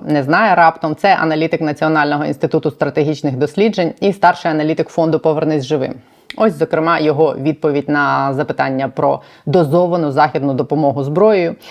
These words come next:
Чи не переоцінюють в Білому домі нашу здатність перемогти, виїжджаючи на ентузіазмі і винахідливості від бідності? Чи, е, не здається вам, що вони переоцінюють нашу здатність, е,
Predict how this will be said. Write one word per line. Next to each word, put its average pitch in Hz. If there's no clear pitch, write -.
Чи 262
не 214
переоцінюють 175
в -
Білому 143
домі 156
нашу 147
здатність 139
перемогти, 143
виїжджаючи 147
на 139
ентузіазмі 156
і 151
винахідливості 139
від 131
бідності? 127
Чи, -
е, 160
не 160
здається 165
вам, 175
що 160
вони 160
переоцінюють 160
нашу 147
здатність, 156
е, 143